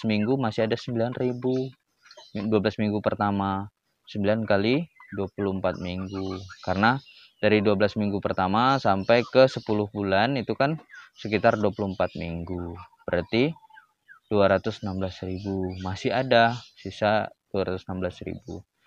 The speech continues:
Kemudian sisa keuntungan di dua belas minggu kedua itu lima ribu dikali dua belas minggu sampai, eh, panen, sampai bisa menghasilkan segini. Berapa? Enam puluh ribu.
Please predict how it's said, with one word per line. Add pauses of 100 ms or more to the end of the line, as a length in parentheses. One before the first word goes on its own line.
(140)
Kemudian
sisa
keuntungan
di
dua
belas
minggu
kedua
itu
lima
ribu
dikali
dua
belas
minggu (400)
sampai, (320)
eh,
panen,
sampai
bisa
menghasilkan (160)
segini. (2500)
Berapa?
Enam
puluh
ribu.